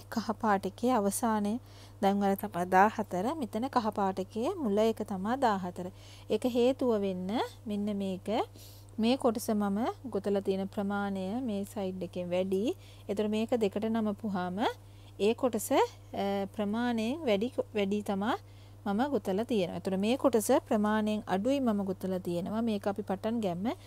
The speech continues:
මේ මගේ අවසානයේ ඩිසයින් එක. ඒතර ඒ නිසායි ඒක එහෙම වෙලා තියෙන්නේ. අ, ඒක ඔයාලා මෙයා කරන්න එපා. නමුත් දාහතර, දාහතර ගැනලා තිබ්බහම මේ දෙක සමානව එන්න ඕනේ. ඊට පස්සේ ඔයාලා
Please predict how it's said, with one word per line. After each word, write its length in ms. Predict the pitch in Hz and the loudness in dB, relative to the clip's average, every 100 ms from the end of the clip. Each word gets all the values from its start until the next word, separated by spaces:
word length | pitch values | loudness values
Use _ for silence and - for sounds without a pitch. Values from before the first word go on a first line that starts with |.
| - - | -20 -14
මේ 200 | - 214 | -2 0
මගේ 280 | 208 185 247 | 2 2 4
අවසානයේ 580 | 247 214 - 185 180 185 | 4 2 0 -2 -2 -2
ඩිසයින් 440 | 175 - 165 82 - | -2 -4 -6 -6 -10
එක. 100 | - - - - - | -14 -18 -18 -18 -12
ඒතර 220 | - 202 202 | -6 0 4
ඒ 120 | 233 | 4
නිසායි 400 | 254 - 214 208 | 2 2 2 4
ඒක 140 | 202 | 2
එහෙම 200 | 208 214 | 2 0
වෙලා 280 | 190 190 214 | 2 2 2
තියෙන්නේ. 560 | 214 185 175 180 202 302 - - - | 0 0 -2 -4 -2 -2 -4 -14 -12
අ, 100 | 202 202 | -8 -4
ඒක 160 | 190 196 | -2 0
ඔයාලා 300 | 196 185 190 | 0 0 0
මෙයා 180 | 185 | -2
කරන්න 240 | 185 180 175 | -2 -2 -2
එපා. 220 | 175 240 | -2 0
නමුත් 280 | 254 214 208 | 2 0 2
දාහතර, 440 | 202 208 240 220 208 | 4 4 4 0 2
දාහතර 460 | 196 196 202 190 190 254 - - - - | 4 4 2 0 0 -2 -6 -18 -14 0
ගැනලා 320 | 202 208 202 | 2 4 2
තිබ්බහම 540 | 202 202 208 208 180 240 | 0 2 4 4 4 2
මේ 200 | 269 214 | 4 4
දෙක 200 | 202 190 | 2 2
සමානව 640 | 254 226 202 208 202 185 226 427 - - - - | 2 2 2 0 0 0 0 0 -4 -20 -20 -6
එන්න 280 | 196 190 240 | -2 2 4
ඕනේ. 300 | 208 170 - | 2 0 -4
ඊට 220 | 262 311 | -2 -2
පස්සේ 380 | 330 302 - 240 | -2 -2 0 0
ඔයාලා 400 | 208 185 165 226 | 4 4 2 0